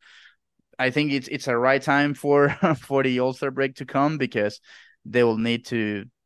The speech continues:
uh, you know, th-, they will need him to, to rest. And then, as you mentioned, figure what's, what's coming next. Uh, it, it kinda reminds me the situation with,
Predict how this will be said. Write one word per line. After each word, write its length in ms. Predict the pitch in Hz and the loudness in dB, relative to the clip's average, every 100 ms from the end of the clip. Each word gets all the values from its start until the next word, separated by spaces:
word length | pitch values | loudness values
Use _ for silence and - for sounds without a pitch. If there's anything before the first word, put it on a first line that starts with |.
| - | -12
uh, 300 | 90 69 60 - - | -10 -10 -12 -16 -16
you 100 | 87 | -10
know, 140 | 113 107 | -8 -8
th-, 160 | 104 | -6
they 140 | 113 123 | 0 0
will 120 | 113 | 2
need 240 | 113 123 | 2 2
him 200 | 123 117 | 2 0
to, 260 | - 117 110 | -2 -4 -4
to 160 | - | -4
rest. 360 | 117 113 131 - _ _ _ | 0 0 -2 -14 _ _ _
And 120 | - 107 | -12 -8
then, 160 | 104 | -6
as 160 | 104 - | -8 -6
you 60 | |
mentioned, 260 | 110 107 110 | -6 -4 -8
figure 220 | - 104 | -6 -6
what's, 240 | 98 - - | -6 -10 -12
what's 260 | 104 104 | -8 -8
coming 320 | - - 113 104 | -8 -6 -6 -4
next. 360 | 101 95 - - | -8 -10 -16 -12
Uh, 220 | 101 98 | -10 -8
it, 180 | 95 117 | -10 -12
it 100 | - | -6
kinda 200 | - 160 | 0 2
reminds 360 | 156 127 131 - | 4 4 4 2
me 140 | 117 | -2
the 160 | 101 98 | -2 -6
situation 640 | - 117 113 110 - 107 | -4 -2 2 2 2 -4
with, 200 | 98 92 | -4 -6